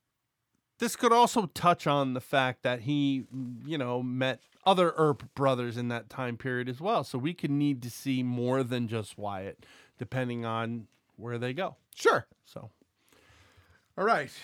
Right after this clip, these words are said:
Speaker 2: We got a trailer drop. We got two trailer drops this week.
Speaker 1: Oh, that's, oh, I see. Oh, that's,
Speaker 2: Yeah.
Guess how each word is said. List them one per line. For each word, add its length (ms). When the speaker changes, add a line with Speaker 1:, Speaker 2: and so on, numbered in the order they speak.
Speaker 2:
We 120
got 160
a 160
trailer 480
drop. 480
We 60
got 160
two 180
trailer 360
drops 420
this 180
week. 280
Speaker 1:
Oh, 160
that's, 340
oh, 180
I 140
see. 200
Oh, 120
that's, 180
Speaker 2:
Yeah. 100